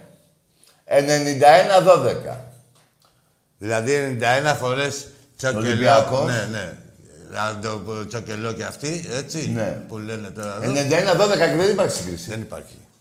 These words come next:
Speaker 1: Και ενενήντα ένα δώδεκα. Έλα, ρε, τι λέγε. Λοιπόν, πάμε τώρα να τα μάθετε που νικήσαμε ενενήντα ένα φορές.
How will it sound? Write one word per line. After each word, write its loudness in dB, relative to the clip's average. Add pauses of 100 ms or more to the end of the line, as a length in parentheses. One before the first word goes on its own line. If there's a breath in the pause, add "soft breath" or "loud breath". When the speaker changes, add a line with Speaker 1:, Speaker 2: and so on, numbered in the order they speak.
Speaker 1:
Και -2
ενενήντα 2
ένα 2
δώδεκα. 0 (160)
Έλα, 0
ρε, -2
τι -6
λέγε. -4 (400 soft breath)
Λοιπόν, 4 (380 loud breath)
πάμε 6
τώρα 6 (120)
να 0
τα 4
μάθετε 2
που -6
νικήσαμε 0
ενενήντα 0
ένα 2
φορές. -2